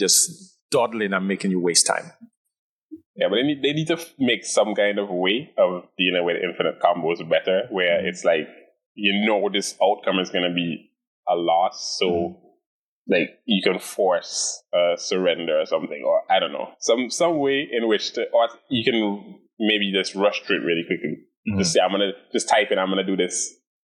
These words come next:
Speaker 2: ten thousand times, and that's it,"
Speaker 1: Uh-huh.
Speaker 2: and then end it there.
Speaker 1: Yeah.
Speaker 2: 'Cause I be watching and seeing people try to go through infinite combos.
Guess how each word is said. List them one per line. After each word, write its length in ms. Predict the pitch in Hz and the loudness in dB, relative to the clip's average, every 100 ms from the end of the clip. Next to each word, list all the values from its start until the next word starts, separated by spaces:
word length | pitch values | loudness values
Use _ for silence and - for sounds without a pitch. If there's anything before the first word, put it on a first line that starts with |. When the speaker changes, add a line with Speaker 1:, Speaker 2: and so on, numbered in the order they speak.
| - | -4
Speaker 2:
ten 280 | 98 107 101 | 0 2 2
thousand 480 | 98 90 90 90 92 | 0 0 -2 -2 2
times, 460 | 92 98 101 110 - | 2 2 0 -2 -2
and 160 | 87 85 | -2 0
that's 240 | 85 - | -2 0
it," 140 | 104 - - - | -4 -4 -14 -4
Speaker 1:
Uh-huh. 280 | 104 95 92 - _ _ - | 0 0 -2 -8 _ _ -2
Speaker 2:
and 120 | 87 | 0
then 300 | 80 80 78 - _ _ _ - | 0 -2 -8 -14 _ _ _ -2
end 200 | 90 90 | 0 0
it 100 | 85 - | -2 0
there. 220 | 82 - - | 0 0 0
Speaker 1:
Yeah. 220 | 95 90 | 2 2
Speaker 2:
'Cause 300 | - - - _ _ _ - | 0 -4 -6 _ _ _ 0
I 100 | 104 | 0
be 140 | 123 | 2
watching 300 | 117 110 110 | 2 0 0
and 120 | 101 98 | -2 0
seeing 220 | 107 95 | -2 0
people 240 | 110 98 | 0 0
try 200 | 95 95 | 2 2
to 100 | 101 | 2
go 100 | 104 101 | -2 0
through 200 | 95 92 | 0 0
infinite 300 | 95 95 95 | 0 0 2
combos. 600 | 101 101 101 104 107 | 2 4 0 0 -4